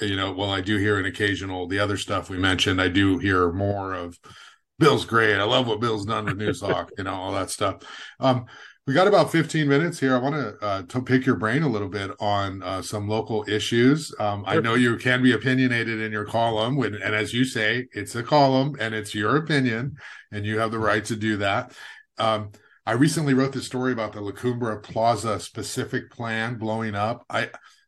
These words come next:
Speaker 1: I'm assuming that it's getting great analytics because I've
Speaker 2: It
Speaker 1: gotten
Speaker 2: is.
Speaker 1: so many emails <clears throat> from people who are, are like, "I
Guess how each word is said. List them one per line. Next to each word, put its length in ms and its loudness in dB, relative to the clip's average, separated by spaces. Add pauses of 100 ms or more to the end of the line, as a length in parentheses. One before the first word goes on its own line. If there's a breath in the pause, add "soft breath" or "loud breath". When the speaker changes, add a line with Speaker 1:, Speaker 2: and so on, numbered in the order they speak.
Speaker 1:
I'm 140 2
assuming 600 4
that 120 0
it's 160 -8
getting 220 -4
great 200 2
analytics 600 0
because 320 -6
I've 140 -2
Speaker 2:
It 60 -4
Speaker 1:
gotten 240 4
Speaker 2:
is. 320 -10
Speaker 1:
so 200 -2
many 460 -4
emails 560 -2 (760 loud breath)
<clears throat> 340 0
from 220 0
people 400 2
who 160 0
are, 340 0
are 160 -2
like, 460 -4
"I 200 0